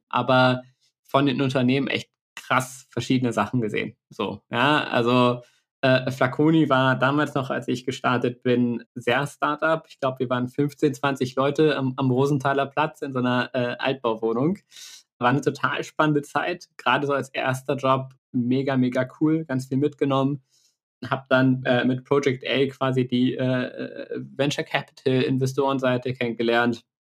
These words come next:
mit, äh, Mister Specs ein I P O, also einen Börsengang mitgemacht, mit Pro sieben Sat eins die Konzernseite kennengelernt und, äh, jetzt bei Future Path. Wir sind Teil von der V W-Gruppe, ja, das heißt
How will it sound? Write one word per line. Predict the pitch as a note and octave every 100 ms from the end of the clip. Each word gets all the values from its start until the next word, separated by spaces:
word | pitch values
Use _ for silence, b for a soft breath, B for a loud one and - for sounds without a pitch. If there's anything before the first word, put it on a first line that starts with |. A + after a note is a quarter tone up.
| _ _ _
mit, | B2 B2+ B2+ -
äh, | B2+ B2 -
Mister | B2+ -
Specs | B2+ - B2+ - C#3+
ein | C3
I |
P | C3+ C3 -
O, | B2+ B2+
also | B2+ B2+
einen | B2 B2
Börsengang | B2+ C3 B2 A#2 A#2
mitgemacht, | B2 B2 - A#2 A#2 A#2+ - _ _ _ _ _ _
mit | - B2+ -
Pro | -
sieben | C3+ C3 C3+
Sat | C3 -
eins | B2 A#2+
die | -
Konzernseite | - B2+ B2 A#2+ A#2+ A#2 B2
kennengelernt | A#2+ A#2 A#2 G#2+ A2 A2+ G#2+ -
und, | A#2 A2+ - -
äh, | A#2+ -
jetzt | A#2 C3 -
bei | C3
Future | - C3+ C3 B2
Path. | B2 A#2+ B2+ - _ _ _ _
Wir | - B2 C3
sind | C#3+ E3+
Teil | - C#3+ D3+
von | -
der | C3+ C3
V | C3+ B2
W-Gruppe, | C3 C3+ C3 C#3 D3 F#3 A3 G#3+
ja, | C3+ A#2+
das | C#3 C3
heißt | A#2+ C#3+ C#3+ -